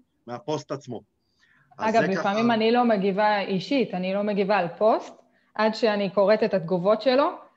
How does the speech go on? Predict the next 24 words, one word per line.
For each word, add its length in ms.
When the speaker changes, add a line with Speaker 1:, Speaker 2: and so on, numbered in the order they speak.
Speaker 2:
ואז 300
זה 60
גורם 280
לי 80
גם 140
להגיב 360
על 100
הפוסט, 480
בגלל 200
Speaker 1:
נכון, 120
Speaker 2:
שראיתי 280
Speaker 1:
גם. 80
Speaker 2:
שם 160
איזה 200
דיון 540
או 100
משהו 320
כזה. 440
Speaker 1:
ויש 280
כאלה 220
Speaker 2:
אז 60
Speaker 1:
שמגיבים, 680
אה, 440
מה 80